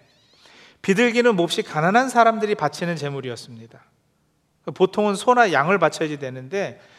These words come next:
그럴 능력이 안 되면은 비둘기를 바치게끔 가난한 사람들을 배려해서 예외를 줬던 것인데, 이 뭐, 사람들이 성전에 와서 아무것도 안, 바치지 않기는 좀 그렇고,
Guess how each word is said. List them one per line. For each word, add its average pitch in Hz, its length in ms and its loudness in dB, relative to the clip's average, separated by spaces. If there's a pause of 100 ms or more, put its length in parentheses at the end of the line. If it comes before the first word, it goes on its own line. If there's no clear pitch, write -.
(160)
그럴 190 360 6
능력이 233 420 2
안 151 180 2
되면은 170 600 -2 (460)
비둘기를 214 640 0
바치게끔 180 840 -4
가난한 185 460 -2
사람들을 170 680 -6
배려해서 185 960 2 (540)
예외를 147 760 4
줬던 160 380 -4
것인데, 135 800 -2 (1900)
이 247 100 -12
뭐, 220 240 2
사람들이 240 420 2
성전에 254 380 2
와서 214 240 4
아무것도 196 480 2
안, - 280 0
바치지 180 360 0
않기는 196 400 0
좀 175 160 -4
그렇고, 147 640 -6